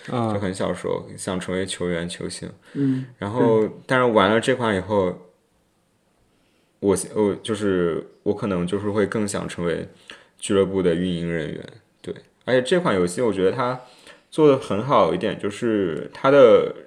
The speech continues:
Speaker 2: 整个对于俱乐部的商业逻辑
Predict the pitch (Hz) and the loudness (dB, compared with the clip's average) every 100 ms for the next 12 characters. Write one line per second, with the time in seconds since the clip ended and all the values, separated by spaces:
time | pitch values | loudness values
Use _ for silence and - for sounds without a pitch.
0 | - - 101 90 131 123 107 95 - - | -20 -8 -6 0 6 8 8 2 -8 -20
1 | _ - 139 127 151 143 143 131 131 135 | _ -2 -2 0 0 2 2 0 0 -4
2 | 127 95 85 87 110 92 | 0 0 0 -2 -4 -4